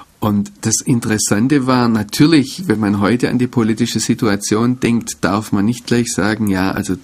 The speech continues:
mit den Israelis brach hier der Wohlstand aus,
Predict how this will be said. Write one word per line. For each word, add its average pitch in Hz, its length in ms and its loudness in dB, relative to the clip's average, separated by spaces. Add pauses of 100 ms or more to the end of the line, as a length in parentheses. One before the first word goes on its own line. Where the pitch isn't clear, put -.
(100)
mit 110 120 -4
den 101 120 -2
Israelis 113 580 -4
brach 104 300 -4
hier 117 100 -2
der 104 160 -2
Wohlstand 117 540 0
aus, 117 340 0